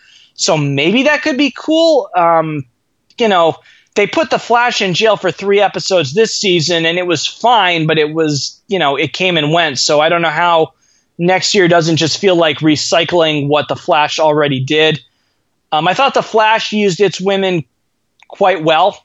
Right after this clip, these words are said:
Um, they introduced a new speedster named Nora Allen, who is, uh, Flash and Iris's daughter from the future who can time travel. And she's kinda quirky, but she's also very powerful. And, and it seems like she's gonna be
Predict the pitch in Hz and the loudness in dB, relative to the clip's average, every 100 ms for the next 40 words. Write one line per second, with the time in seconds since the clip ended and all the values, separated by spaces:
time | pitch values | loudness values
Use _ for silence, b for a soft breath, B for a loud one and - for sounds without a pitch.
0 | _ - 156 156 180 185 196 190 170 185 | _ -4 -2 0 0 0 0 0 0 0
1 | 170 175 165 - 175 175 - - 196 185 | 0 0 -2 -2 -2 -2 -2 0 0 2
2 | 170 160 151 151 160 160 147 151 160 165 | 0 -2 0 2 2 2 0 2 2 2
3 | 160 131 156 151 139 - - b b b | -2 -2 0 0 -2 -6 -10 b b b
4 | b - - 143 - - 170 165 - - | b -4 -2 -2 -4 0 2 2 -2 -6
5 | - 156 151 147 - 160 160 165 147 170 | -2 0 0 0 0 0 2 0 0 0
6 | 151 139 131 - - 143 147 151 156 156 | 0 0 -4 -8 -8 -2 2 2 2 0
7 | - 156 131 - 151 - 160 139 135 131 | -2 -4 -4 -2 -2 0 -2 -2 -4 -4
8 | 143 151 143 165 160 156 151 151 147 139 | -2 -2 0 0 0 2 2 2 0 -2
9 | 135 - _ _ _ - 190 269 254 202 | -8 -12 _ _ _ -6 -4 0 -2 -2
10 | - 208 196 214 202 180 - 180 165 170 | 0 0 2 0 0 0 -2 -2 0 0
11 | - 165 160 156 147 147 156 - 170 156 | 0 0 0 0 0 2 0 0 0 2
12 | 156 147 143 143 143 139 175 160 160 - | 2 2 -2 -4 -4 -2 0 2 0 0
13 | 175 143 165 151 147 147 139 | -2 0 0 2 2 2 0